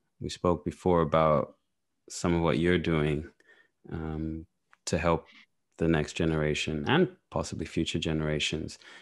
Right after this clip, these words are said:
in your own way to be able to speak more. And could you maybe share with us how you came about with your idea for the book and what maybe you're hoping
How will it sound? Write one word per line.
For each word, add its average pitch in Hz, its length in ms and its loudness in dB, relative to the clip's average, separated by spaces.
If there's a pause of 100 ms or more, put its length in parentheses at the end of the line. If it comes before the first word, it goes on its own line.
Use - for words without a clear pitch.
(120)
in 85 120 0
your 82 180 2
own 87 300 2
way 78 400 0 (720)
to 78 460 -4
be 82 100 2
able 80 200 0
to - 100 -8
speak - 460 -6
more. 82 400 0 (300)
And 80 480 -6 (560)
could 82 200 -4
you 90 120 4
maybe 85 640 0 (200)
share 95 340 2
with 87 140 4
us 85 160 0
how 87 500 2 (1080)
you 90 240 -10
came 87 320 -2
about 82 720 -2 (240)
with - 320 -10
your 82 240 -4
idea 80 420 -2
for - 160 -8
the 82 80 -6
book 85 420 -6
and 80 320 -4
what 85 200 -2
maybe 82 240 -2
you're 78 140 0
hoping 80 520 0